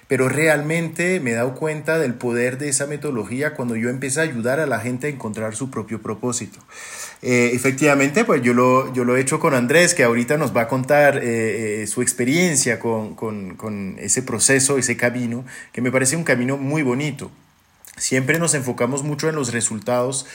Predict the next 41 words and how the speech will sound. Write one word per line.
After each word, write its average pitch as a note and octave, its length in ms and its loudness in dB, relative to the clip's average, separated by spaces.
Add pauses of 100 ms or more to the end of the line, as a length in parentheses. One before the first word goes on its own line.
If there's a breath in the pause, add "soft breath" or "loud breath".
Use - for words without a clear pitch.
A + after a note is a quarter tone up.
(220 loud breath)
pero A#2+ 200 -2
yo A2+ 120 -2
les C3+ 200 -2
digo, C#3 320 -2
chicos, C#3 400 -4
es A2 300 -2
que, A#2 360 0
es G#2 100 -2
que A#2 120 -2
el A2+ 80 -4
camino B2+ 420 0
también, A#2 480 -2
hay G#2+ 120 -6
que C3 100 -6
enamorarse B2 500 -2
del A#2+ 80 -6
camino G#2+ 420 -6
porque, G2+ 380 -8 (400 loud breath)
porque G#2+ 240 -6
es G#2 100 -4
muy B2 220 4
bonito. A#2 640 0
Em, G2 600 -4 (440 loud breath)
y, B2 280 4
y, A#2+ 520 0
y C3 60 0
bueno, D3+ 260 2
digamos C#3+ 400 4
que, C3+ 340 4
que C3+ 320 2
mi D3+ 140 -2
experiencia D#3 600 0
con D#3 160 -2
esa A#2+ 160 0
metodología C3+ 580 -2
Ikigai B2+ 560 0
ha A2 140 -2
sido, A#2 420 0
ha G#2+ 100 -4
sido A#2+ 220 -2
increíble, A#2+ 640 -4